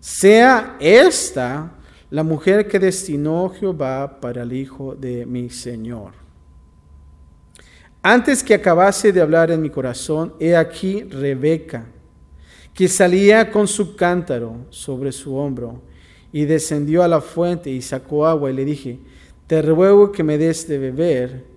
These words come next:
Y bajó prontamente su cántaro de encima de sí, y dijo, "Bebe, y también a tus camellos daré de beber." Y bebí, y dio también de beber a mis camellos. Esa es la confirmación.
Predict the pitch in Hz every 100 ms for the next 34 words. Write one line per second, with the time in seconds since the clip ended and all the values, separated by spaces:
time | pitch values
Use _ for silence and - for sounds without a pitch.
0 | - _ - - - 208 226 - 269 269
1 | 254 262 254 220 240 233 233 - 175 -
2 | 226 254 247 185 175 175 165 156 - 214
3 | 208 175 143 135 - 190 185 175 196 190
4 | 139 139 147 330 349 226 113 - - -
5 | - _ - - - 151 196 190 269 294
6 | 269 240 - 202 214 214 165 139 135 143
7 | 143 131 123 113 113 123 - 131 123 123
8 | 185 254 254 160 151 170 190 226 208 202
9 | 156 143 147 165 - - - 139 135 127
10 | 135 151 160 156 - 135 131 135 127 127
11 | - 120 127 120 117 - - - - -
12 | _ - - 131 131 135 127 131 123 123
13 | 117 120 156 160